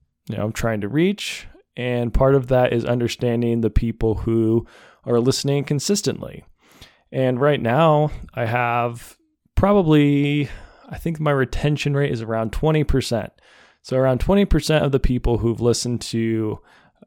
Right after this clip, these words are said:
episode one, uh, I've been able to retain through the most recent episode, which was episode twenty-four. And so if you're listening to this right now, there's a good chance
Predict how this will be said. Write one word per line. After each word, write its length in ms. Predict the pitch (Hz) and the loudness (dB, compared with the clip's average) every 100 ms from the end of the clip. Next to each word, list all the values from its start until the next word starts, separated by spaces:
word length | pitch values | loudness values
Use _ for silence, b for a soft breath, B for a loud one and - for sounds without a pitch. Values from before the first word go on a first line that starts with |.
| - | -4
episode 440 | 139 - - 139 | -2 -2 2 2
one, 760 | 120 110 107 107 107 113 - - - | 2 2 0 0 -2 -6 -8 -14 -12
uh, 60 | |
I've 300 | 110 104 110 | -6 -4 -4
been 160 | 113 127 | -2 -2
able 200 | 123 117 | 0 -2
to 440 | - - 123 120 | -6 -6 -2 -2
retain 640 | 117 123 - 107 107 135 151 - _ _ - | -4 -6 -6 -8 -6 -8 -10 -14 _ _ -18
through 340 | 117 107 110 | -10 -8 -6
the 220 | 107 107 - | -6 -10 -12
most 240 | 113 117 | -12 -10
recent 280 | 170 185 120 | -6 -6 -6
episode, 440 | 101 92 - 95 - | -10 -12 -10 -10 -10
which 140 | - | -14
was 120 | 104 | -10
episode 340 | 117 - 107 104 | -10 -8 -10 -10
twenty-four. 680 | 110 107 - 151 113 - _ b b b b b b b b - | -12 -12 -6 -4 -4 -6 _ b b b b b b b b -6
And 320 | 127 123 117 | 0 0 0
so 160 | 127 | 2
if 120 | 123 117 | 2 2
you're 100 | 131 | 2
listening 380 | 147 147 135 | 2 2 -2
to 120 | 117 117 | 0 0
this 220 | 127 - | 0 0
right 160 | 110 | -4
now, 300 | 131 175 147 | 0 2 4
there's 160 | 135 117 | 2 2
a 80 | 117 | 0
good 160 | 120 | -4
chance 640 | 113 110 107 117 - - | -4 -4 -4 -4 -6 -10